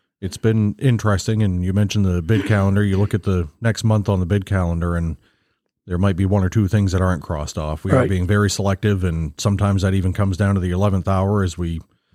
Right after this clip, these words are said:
Speaker 1: sort of see what we're getting for subs on jobs and coverage. We're just not looking to put ourselves in a bad position by going into a job not knowing, uh,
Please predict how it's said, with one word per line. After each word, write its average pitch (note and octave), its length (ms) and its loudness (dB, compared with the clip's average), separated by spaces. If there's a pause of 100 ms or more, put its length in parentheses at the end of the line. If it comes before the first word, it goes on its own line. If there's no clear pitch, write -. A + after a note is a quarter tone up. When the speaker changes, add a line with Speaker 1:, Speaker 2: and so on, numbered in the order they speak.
(600)
Speaker 1:
sort C3+ 200 4
of A2 60 2
see C3+ 160 4
what B2+ 140 4
we're B2 80 4
getting A#2+ 200 4
for G2+ 100 -2
subs A#2+ 300 2
on A#2+ 200 4
jobs A#2 360 2
and F2+ 120 2
coverage. A2+ 460 2
We're F#2+ 120 0
just G2+ 200 0
not G#2 240 2
looking G#2 300 2
to F2+ 80 0
put G#2 160 0
ourselves G2 420 2
in F#2 80 2
a E2+ 180 0
bad G2 300 0
position G2 420 0
by E2+ 140 0
going F#2 240 2
into F#2+ 220 2
a - 20 0
job F#2+ 300 2
not F#2+ 240 0
knowing, F#2 460 2
uh, E2 260 -2